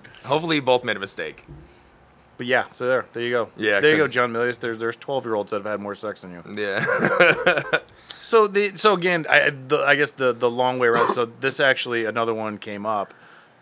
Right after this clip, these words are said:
Speaker 2: um, and it looked like something funny, and then I read it, and it, well, it's still funny because it had a happy ending, not for the incel. <laughs> So the title was
Speaker 1: But for us as readers.
Speaker 2: for, yeah, for us as readers and you as listeners.
Speaker 1: Yeah.
Speaker 2: Angry at,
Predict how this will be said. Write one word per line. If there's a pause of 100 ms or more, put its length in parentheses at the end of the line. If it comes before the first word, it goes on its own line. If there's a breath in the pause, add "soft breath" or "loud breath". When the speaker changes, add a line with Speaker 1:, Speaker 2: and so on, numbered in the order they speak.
Speaker 2:
um,
and
it
looked
like
something
funny, (320)
and
then
I
read
it,
and
it, (260)
well,
it's
still
funny
because
it
had
a
happy
ending, (580 soft breath)
not
for
the
incel. (200)
<laughs> (400 loud breath)
So
the
title
was
Speaker 1:
But
for
us
as
readers.
Speaker 2:
for, (200)
yeah,
for
us
as
readers
and
you
as
listeners. (100)
Speaker 1:
Yeah. (160)
Speaker 2:
Angry
at,